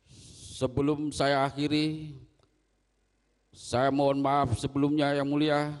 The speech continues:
saya ingin mengutip ayat Al-Quran sesuai dengan agama saya, agama Islam. Surah Ar-Rahman ayat sembilan.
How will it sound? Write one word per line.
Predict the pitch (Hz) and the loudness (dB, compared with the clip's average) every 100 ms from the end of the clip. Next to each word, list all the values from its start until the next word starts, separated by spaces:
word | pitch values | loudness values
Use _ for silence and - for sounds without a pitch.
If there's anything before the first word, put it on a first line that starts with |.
| - | -14
saya | - - - 135 143 | -18 -16 -4 0 0
ingin | 139 147 147 | 0 -2 0
mengutip | 147 147 147 156 - - _ _ _ _ _ _ _ _ | 0 -2 -2 -4 -6 -20 _ _ _ _ _ _ _ _
ayat | 127 143 139 | 0 0 0
Al-Quran | 135 131 147 156 139 | -2 -2 -2 -2 -2
sesuai | 135 139 147 139 135 | -2 -6 -2 -2 -2
dengan | 139 131 123 | -2 -2 -4
agama | 127 127 127 | -4 -2 -2
saya, | 127 120 127 123 120 123 | -2 -2 0 -2 -4 -10
agama | 120 123 123 | -6 -4 -2
Islam. | 117 127 120 123 - - - - - - _ _ _ _ _ _ _ - | -4 -4 -6 -6 -12 -16 -16 -18 -20 -20 _ _ _ _ _ _ _ -14
Surah | - 147 151 151 | -2 0 2 0
Ar-Rahman | 127 135 135 139 147 143 143 143 147 - _ - | -4 -4 -2 -4 -2 -2 -2 -4 -10 -16 _ -4
ayat | 135 139 | -2 -2
sembilan. | - 139 139 135 107 92 90 98 | -4 -4 -2 0 -2 -4 -10 -12